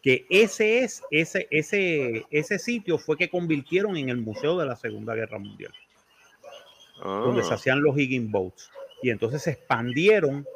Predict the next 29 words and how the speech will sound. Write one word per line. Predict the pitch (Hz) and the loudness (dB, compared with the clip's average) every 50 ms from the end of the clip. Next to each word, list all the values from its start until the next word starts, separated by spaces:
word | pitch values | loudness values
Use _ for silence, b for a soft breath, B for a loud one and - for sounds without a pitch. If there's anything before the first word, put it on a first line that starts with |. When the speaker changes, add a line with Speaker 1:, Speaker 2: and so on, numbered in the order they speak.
| - - | -14 -12
Speaker 1:
y | - 113 | -12 -6
cogieron | - - 113 107 113 113 123 156 175 156 - - | 0 2 2 2 4 2 2 2 2 -2 0 2
todo | 127 113 117 143 | 2 2 2 2
el | 165 160 | -2 -2
terreno | - - 165 156 156 170 175 175 170 156 | 0 0 0 2 2 0 0 0 -2 -2
completo, | - 165 165 156 - - 170 180 185 180 147 127 | -2 -2 -2 -4 -4 -2 0 0 0 0 -2 -2
mano, | 123 139 160 156 | -2 -2 -4 -4
y | 127 110 104 101 | -4 -4 -4 -4
han | 98 101 104 | -4 -4 -6
hecho | 113 117 - - 175 180 190 - - _ _ _ _ _ _ _ _ _ _ | -6 -6 -4 -4 -4 -4 -4 -6 -12 _ _ _ _ _ _ _ _ _ _
que | - 131 127 | -2 -2 0
tú | - 123 127 | 0 0 0
dices, | 143 135 - 147 117 104 92 | 0 -2 -2 -4 -4 -4 -4
"Vete | 95 104 98 - 107 - | -4 -4 0 0 -2 0
pa'l | - 131 135 - | 0 -4 -4 0
carajo". | - 135 113 110 113 107 104 87 - _ _ _ _ _ - | 2 4 4 4 4 2 -2 -6 -10 _ _ _ _ _ -8
Y | - 123 127 | 0 0 2
el | 117 - | 2 2
chiste | - 139 131 - - 170 160 165 185 | -2 -4 -4 -2 2 4 4 4 4
es | 196 190 | 2 2
que | - 202 | 2 2
el, | 190 165 143 - _ - | 2 2 0 -4 _ 0
que | 147 | 0
el | 139 131 | 0 2
museo | 120 117 113 107 - 127 123 147 156 | 0 -2 -4 -2 2 4 4 4 4
son | - 170 170 208 240 233 - | 2 0 0 0 0 -6 -8
dos | 107 110 127 123 131 | -2 2 2 4 4
niveles | 143 170 185 151 143 156 175 139 95 82 - _ _ - - _ _ _ _ _ _ _ _ _ _ _ _ _ - - - - - - - _ _ _ _ _ - | 4 2 4 6 6 6 6 4 2 -2 -6 _ _ -20 -20 _ _ _ _ _ _ _ _ _ _ _ _ _ -20 -20 -18 -18 -18 -18 -20 _ _ _ _ _ -2
completos. | - 127 117 110 - - 143 143 135 - 92 - | 0 0 0 0 0 2 4 4 4 2 -2 -8